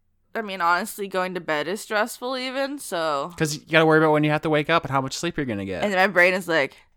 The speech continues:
Speaker 1: "Hey, you're not gonna sleep now."
Speaker 2: I know, it sucks. Anyway, Jess Fege.
Speaker 1: Joanna the Wrench Witch.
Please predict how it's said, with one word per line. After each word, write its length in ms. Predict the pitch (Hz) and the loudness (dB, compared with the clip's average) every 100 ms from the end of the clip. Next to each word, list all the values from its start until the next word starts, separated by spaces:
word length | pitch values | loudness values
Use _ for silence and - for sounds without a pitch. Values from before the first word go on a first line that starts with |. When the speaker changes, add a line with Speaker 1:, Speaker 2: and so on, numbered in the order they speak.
| _ _ _ _ | _ _ _ _
Speaker 1:
"Hey, 480 | 170 160 147 143 _ _ - | -2 0 0 -6 _ _ -8
you're 160 | 170 165 | -4 -2
not 160 | 156 | -4
gonna 200 | - 160 | -6 -10
sleep 320 | 147 160 156 175 | -8 -10 -10 -10
now." 300 | 156 151 - _ _ _ _ _ - | -10 -12 -18 _ _ _ _ _ -10
Speaker 2:
I 120 | 127 | -4
know, 160 | 156 139 | 0 0
it 80 | |
sucks. 360 | - 135 110 - | 0 -2 -2 -8
Anyway, 420 | - 165 123 120 - | -4 0 2 0 -4
Jess 340 | - 196 202 - | 2 2 2 -4
Fege. 800 | - 147 139 131 101 65 87 - _ _ | 2 2 4 0 0 -2 -8 -12 _ _
Speaker 1:
Joanna 600 | - 277 311 349 339 277 | 0 4 4 6 4 2
the 100 | 330 | 2
Wrench 320 | 381 466 427 | 0 0 0
Witch. 480 | 247 170 - - - | -4 -4 -6 -14 -16